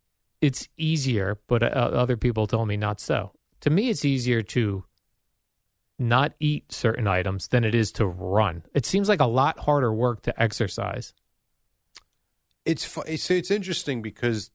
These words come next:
Speaker 2: to me, they're, they're similar in this regard. I think it takes most people, no, I shouldn't say most people, me, I gotta talk about myself. For myself to get on a good eating plan, it really takes me, like, two or three days, maybe even longer than that,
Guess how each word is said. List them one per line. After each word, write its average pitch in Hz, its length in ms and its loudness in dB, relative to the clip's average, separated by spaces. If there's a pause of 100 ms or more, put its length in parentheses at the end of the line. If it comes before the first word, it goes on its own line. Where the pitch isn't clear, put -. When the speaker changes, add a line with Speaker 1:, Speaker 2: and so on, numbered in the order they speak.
Speaker 2:
to 131 120 -6
me, 156 260 -2
they're, 156 320 -2
they're 120 140 0
similar 165 560 0
in 113 100 2
this 117 240 0
regard. 76 460 -4 (920)
I 135 80 4
think 190 240 0
it - 140 -2
takes 147 320 0
most 120 280 2
people, 85 360 -2
no, 117 140 -4
I 120 100 2
shouldn't 90 160 -10
say 98 80 -4
most 73 200 -4
people, - 320 -14
me, 104 200 -4
I 87 80 0
gotta 120 80 2
talk 110 140 -2
about 82 120 -6
myself. - 440 -6 (840)
For - 160 -2
myself 185 520 2
to 170 80 -4
get 151 140 2
on 139 100 2
a 123 60 4
good 120 180 0
eating 120 260 0
plan, 135 340 -2
it 131 120 -4
really 151 360 2
takes - 360 0
me, 110 140 2
like, 92 260 0
two - 200 -4
or 143 160 2
three 107 400 -4
days, 92 280 -6
maybe 143 220 -4
even 98 180 -2
longer 90 260 0
than 76 160 -4
that, 69 240 -6